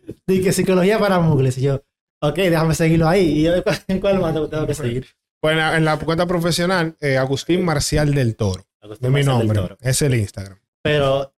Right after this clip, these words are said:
Speaker 1: sea, me gusta mucho la de la psicología.
Speaker 2: Es esa, yo le cambié
Speaker 1: Esa,
Speaker 2: el
Speaker 1: psicología
Speaker 2: nombre.
Speaker 1: para mugles.
Speaker 2: Sí, sí,
Speaker 1: Ah,
Speaker 2: sí.
Speaker 1: ok. Ese
Speaker 2: Yo
Speaker 1: de
Speaker 2: tenía el
Speaker 1: verdad.
Speaker 2: nombre de psicología para mugles porque cuando en ese tiempo yo estaba estudiando en la universidad, yo vi la importancia de, de, de la psicoeducación.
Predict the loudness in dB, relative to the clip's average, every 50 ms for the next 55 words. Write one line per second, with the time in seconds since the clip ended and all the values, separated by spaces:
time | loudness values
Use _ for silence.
0 | _ _ -8 -4 -2 -2 0 0 0 0 0 0 0 -2 -2 -2 -2 -2 -2 -2
1 | -2 -2 -2 -2 -4 -6 -8 -10 -14 -10 -8 -8 -8 -8 -8 -8 -8 -8 -8 -10
2 | -12 -6 -2 0 0 0 0 0 0 0 0 -2 -2 -2 0 0 0 0 0 0
3 | 0 0 0 -2 -2 -4 -4 -4 -6 -8 -8 -8 -10 -8 -4 -4 -2 -2 -2 -4
4 | -6 -6 -6 -8 -8 -10 -12 _ _ -12 -6 -2 -2 0 0 0 0 0 0 0
5 | 0 0 0 0 0 -2 -2 -2 0 0 0 0 0 0 0 0 0 0 0 0
6 | 0 0 -2 -4 -6 -8 -6 -4 -4 -6 -6 -6 -6 -4 -4 -2 -2 -2 -4 -2
7 | -4 -2 -2 -2 -2 0 -2 -2 -2 -2 -2 -2 -2 -2 0 0 0 0 0 0
8 | 0 0 -2 -2 -4 _ _ _ _ _ _ _ _ _ _ _ -6 -2 -2 0
9 | 0 0 0 0 -2 -2 -2 -4 -4 -4 -4 -2 -2 -2 -2 -2 -2 -2 -2 -2
10 | -2 -2 -4 -6 _ _ _ -20 -8 -4 -4 -2 0 -2 -2 -4 -6 -10 _ _
11 | _ _ _ _ -8 -4 -4 -4 -2 -2 -4 -4 -2 -2 0 0 0 -2 -4 -6
12 | -10 -4 -4 -4 -4 -4 -8